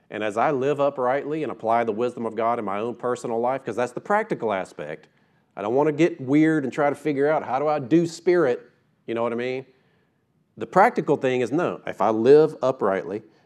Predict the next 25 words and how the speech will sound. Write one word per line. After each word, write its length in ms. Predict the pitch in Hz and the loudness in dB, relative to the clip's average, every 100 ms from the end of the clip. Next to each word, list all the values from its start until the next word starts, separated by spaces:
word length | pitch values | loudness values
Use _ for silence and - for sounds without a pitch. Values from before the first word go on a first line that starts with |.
| - | -8
if 100 | 104 | 0
I 100 | 104 | 2
apply 560 | 90 - 123 131 151 147 | 2 4 4 6 2 0
the 120 | 110 | 0
wisdom 420 | 101 131 135 147 | 2 2 2 -2
of 140 | 143 | -2
God 280 | 131 104 101 | 0 2 2
and 120 | 87 | -2
live 220 | 95 127 131 | 0 -2 0
within 280 | 127 131 | -2 -2
these 160 | 131 131 | -2 -6
principles, 580 | - 143 143 90 87 98 | -6 -6 -6 -10 -10 -10
if 100 | - | -14
He 160 | 95 | -14
says 320 | 107 117 113 113 | -10 -4 -4 -4
what 140 | - | -8
human 320 | - 123 120 | -6 -6 -4
life 280 | 117 120 113 | -4 -4 -6
looks 260 | 127 160 - | -8 -8 -8
like, 280 | 82 82 - _ _ _ _ _ _ | -8 -8 -14 _ _ _ _ _ _
then 160 | 104 131 | -8 -6
I'm 100 | 113 | -6
hosting 680 | - - 175 196 - 208 202 | -8 -4 0 0 2 0 0
the 140 | 156 | 0
opportunity 840 | 143 151 135 - 185 147 - 101 | 0 -2 -8 -6 -4 -4 -8 -12